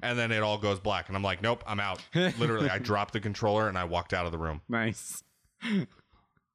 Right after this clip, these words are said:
Speaker 1: And my wife had to tell me, like, "It's over." And I was like,
Speaker 2: <laughs>
Speaker 1: "Okay."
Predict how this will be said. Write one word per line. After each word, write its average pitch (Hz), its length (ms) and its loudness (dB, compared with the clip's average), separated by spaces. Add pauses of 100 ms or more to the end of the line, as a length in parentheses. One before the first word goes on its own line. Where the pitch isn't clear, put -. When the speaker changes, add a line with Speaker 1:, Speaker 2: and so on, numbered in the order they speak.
(440)
Speaker 1:
And 98 420 0
my 87 140 0
wife 92 280 -2
had 92 160 -4
to 85 100 -8
tell 95 180 0
me, 87 120 0
like, 87 180 0
"It's 123 160 -2
over." 160 460 2
And 180 200 2
I - 120 0
was 170 120 2
like, 113 200 0
Speaker 2:
<laughs> 123 100 0
Speaker 1:
"Okay." 117 320 -2